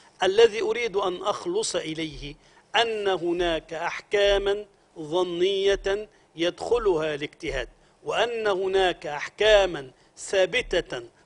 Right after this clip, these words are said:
قطعية لا يدخلها الاجتهاد. وحديثنا في هذا المنبر، منبر التجديد، هو أننا نعرض الأحكام الشرعية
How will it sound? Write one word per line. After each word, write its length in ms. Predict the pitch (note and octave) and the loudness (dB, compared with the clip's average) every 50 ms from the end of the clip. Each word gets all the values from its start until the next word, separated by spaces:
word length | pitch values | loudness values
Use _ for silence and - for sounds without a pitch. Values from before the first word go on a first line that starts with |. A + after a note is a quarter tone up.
| _ - - | _ -12 -2
قطعية 960 | - G3 - - - - D#3 G#3+ C4+ C#4 C4+ C4+ C4 B3+ - B3+ C4+ C4+ C4 - _ _ _ _ | -2 -2 -2 -2 -4 2 2 2 2 4 6 6 6 6 6 2 0 0 -2 -14 _ _ _ _
لا 220 | D3 D#3 F#3+ G#3+ G#3+ | -8 0 2 4 4
يدخلها 640 | F#3+ F3+ E3+ - - - F#3+ F3 E3 D#3 C#3 D3 D3 | 4 4 0 -2 -4 -4 -4 -4 -4 -4 -6 -6 -8
الاجتهاد. 500 | C#3 C#3+ _ _ - D3+ B2+ B2+ A#2+ A#2+ _ _ _ _ _ _ _ - | -8 -10 _ _ -12 -10 -10 -10 -10 -12 _ _ _ _ _ _ _ -4
وحديثنا 1040 | D#3 E3+ - - - F3 F3+ E3+ C4+ D4 C4+ A3 - - F#3+ F3 E3+ D3+ C#3 C3 - _ _ _ _ _ | -4 -2 -2 -2 -2 -4 -2 -2 -2 -2 0 -2 -2 -4 -4 -6 -4 -6 -8 -10 -12 _ _ _ _ _
في 220 | - - D#3 D#3 | -10 -6 -4 0
هذا 260 | E3+ G#3 G#3 F3+ F#3+ G3 | 4 4 4 4 2 -2
المنبر، 640 | G3 F#3+ G#3 A#3+ A#3+ A3 G3 E3+ D#3 D3+ C#3 - _ _ _ _ - | -2 -2 -4 -4 -4 -4 -6 -4 -6 -6 -6 -8 _ _ _ _ -14
منبر 500 | D#3 E3+ G#3+ C4+ C#4+ C#4 B3+ A3+ C4 B3+ | -6 -4 -2 -2 -2 -2 4 4 4 4
التجديد، 720 | B3+ - _ - C4 B3 G#3+ G#3+ A3 D4+ E4 F4 F4 - - _ _ _ _ _ _ _ - | 4 0 _ 2 2 2 2 -4 -2 2 4 4 4 2 0 _ _ _ _ _ _ _ 0
هو 380 | E3 B3 D#4+ D#4+ B3+ D#3+ A#2 - - _ _ _ _ _ _ _ - | 4 4 6 6 6 4 2 -2 -16 _ _ _ _ _ _ _ -2
أننا 480 | F#3 F#3+ F#3 F3+ F3+ F3 F#3 F#3 F3 E3+ | -2 -2 0 0 0 0 0 0 0 0
نعرض 560 | F#3 A#3 D4+ D#4+ D4 C#4+ C4 A#3 G#3 E3+ C#3+ - _ _ _ _ _ _ _ - - | 2 6 6 6 6 6 4 4 4 2 -2 -4 _ _ _ _ _ _ _ -6 -4
الأحكام 1000 | F#3 F3 E3+ F3 - F#3+ - - - - - C4 C4+ C4 A#3 G3 D#3 C3+ C3 - _ - _ _ _ - F#3 | -2 -2 -2 -2 -4 -6 -6 -6 -10 2 4 6 8 8 6 6 4 0 -4 -14 _ -20 _ _ _ -8 -6
الشرعية 1000 | G3 F3 - - - - G3 F#3 F#3 F#3 F#3+ A#3 B3 A3+ G#3 F#3 E3 D3+ C3+ | -6 -4 -4 -6 -2 -2 0 0 0 2 2 2 0 0 -4 -4 -4 -4 -6